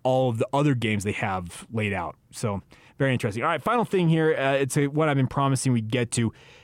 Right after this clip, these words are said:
in terms of budgeting for B Y U. They're gonna have a bigger budget than they've ever had before. They're gonna have more money coming in than they've ever had before. But if you're a B Y U fan who's thinking B Y U is gonna go out there and be Oklahoma or Texas, where you're gonna have a hundred and seventy million dollar athletic budget,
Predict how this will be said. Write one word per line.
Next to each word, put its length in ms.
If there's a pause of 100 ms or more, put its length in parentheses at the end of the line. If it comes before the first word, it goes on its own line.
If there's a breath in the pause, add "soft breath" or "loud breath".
(100)
in 120
terms 280
of 80
budgeting 580
for 100
B 160
Y 160
U. 260
They're 100
gonna 140
have 80
a 40
bigger 200
budget 260
than 20
they've 140
ever 140
had 180
before. 320
They're 120
gonna 100
have 40
more 120
money 200
coming 280
in 100
than 60
they've 140
ever 120
had 160
before. 420 (720 loud breath)
But 480 (340)
if 160
you're 120
a 20
B 140
Y 120
U 140
fan 260
who's 160
thinking 320
B 140
Y 160
U 80
is 80
gonna 120
go 140
out 160
there 120
and 100
be 120
Oklahoma 500
or 40
Texas, 460
where 80
you're 60
gonna 100
have 100
a 80
hundred 320
and 80
seventy 260
million 280
dollar 220
athletic 460
budget, 420